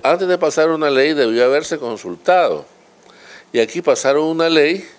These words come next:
en base a criterios de organismos internacionales, en base a intereses que no son los de la mayoría del pueblo nicaragüense, y luego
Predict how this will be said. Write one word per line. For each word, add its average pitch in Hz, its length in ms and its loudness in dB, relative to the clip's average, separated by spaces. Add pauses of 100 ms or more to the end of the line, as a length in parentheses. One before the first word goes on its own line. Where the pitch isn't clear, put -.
(500)
en 113 160 -4
base 143 320 0
a 101 160 -4
criterios 113 720 -2
de 107 60 -2
organismos 107 480 -4
internacionales, 151 840 -2 (600)
en 101 160 -6
base 127 260 2
a 156 80 2
intereses 151 520 -2
que 98 120 -12
no 110 180 -8
son 170 360 0
los 135 140 2
de 113 60 2
la 104 100 0
mayoría 104 440 0
del 104 140 0
pueblo 117 260 -2
nicaragüense, 147 760 0 (880)
y 151 80 0
luego 175 440 2